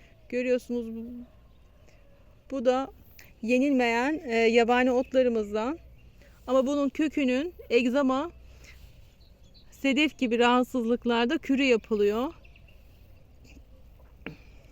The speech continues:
Şu an ismi aklıma gelmedi. Yılan bıçağı falan diye, e, bir söylenti var ama farklı isimleri de var.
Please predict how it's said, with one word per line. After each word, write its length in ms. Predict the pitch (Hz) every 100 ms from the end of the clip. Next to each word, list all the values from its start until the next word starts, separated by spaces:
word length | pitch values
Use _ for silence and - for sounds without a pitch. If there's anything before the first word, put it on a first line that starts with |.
| - - - - - - - - - - - - - -
Şu 200 | - 294
an 160 | 262 262
ismi 300 | 277 - 254
aklıma 380 | 262 - 262
gelmedi. 600 | 262 269 254 233 220 262 311 - - - - - - - - -
Yılan 420 | 233 262 277 277
bıçağı 320 | 269 - 294
falan 420 | 302 277 285 294 254
diye, 300 | 269 262 247 - - -
e, 320 | 214 220 220
bir 140 | 240
söylenti 640 | 233 - 247 240 233 240 247
var 140 | 320
ama 280 | 339 254 294 - - - - - 330 262 226
farklı 320 | 311 294 277
isimleri 520 | 269 - 285 277 285
de 140 | 269 262
var. 360 | 220 285 -